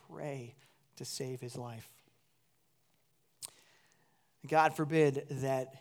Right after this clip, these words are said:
you have spiritual leaders, that we have spiritual leaders who tolerate or encourage grievous sin.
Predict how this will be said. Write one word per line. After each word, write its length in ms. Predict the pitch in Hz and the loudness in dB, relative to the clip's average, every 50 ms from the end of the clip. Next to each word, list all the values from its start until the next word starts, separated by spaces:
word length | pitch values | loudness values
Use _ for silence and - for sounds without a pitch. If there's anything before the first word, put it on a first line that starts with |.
| - | -14
you 180 | 170 147 156 165 | -8 -6 -4 -2
have 240 | 156 143 139 135 - | -2 -2 -4 -4 -6
spiritual 580 | - - - - 147 147 143 143 - 147 131 | -8 -8 -8 -8 -6 -6 -6 -6 -6 -6 -6
leaders, 580 | 131 127 123 120 117 117 117 113 - - - - - | -6 -6 -8 -8 -10 -12 -14 -16 -16 -18 -20 -18 -14
that 80 | 143 139 | -12 -10
we 120 | 147 151 | -8 -6
have 120 | 147 135 | -6 -6
spiritual 460 | - - - 151 143 135 131 - - 131 | -8 -10 -8 -6 -6 -6 -6 -6 -6 -4
leaders 320 | 131 131 127 127 123 123 | -4 -4 -4 -6 -8 -10
who 240 | - - 139 131 - - - _ | -8 -8 -8 -8 -10 -12 -18 _
tolerate 840 | - - - - 175 165 175 165 156 139 123 123 120 117 113 117 - - _ _ _ _ _ _ _ _ _ _ _ _ _ | -20 -16 -10 -6 -6 -4 -4 -4 -6 -6 -6 -6 -8 -8 -10 -12 -16 -20 _ _ _ _ _ _ _ _ _ _ _ _ _
or 120 | 135 131 | -10 -10
encourage 840 | 131 127 123 - - - 175 160 139 120 117 117 117 - - - - - _ _ _ _ _ _ _ _ _ _ _ _ _ _ _ _ - | -10 -10 -10 -12 -10 -6 -6 -4 -4 -6 -8 -10 -12 -14 -14 -14 -18 -20 _ _ _ _ _ _ _ _ _ _ _ _ _ _ _ _ -14
grievous 340 | - 139 139 131 131 123 | -10 -10 -8 -8 -8 -10
sin. 320 | - - - - 120 113 | -10 -10 -10 -10 -10 -10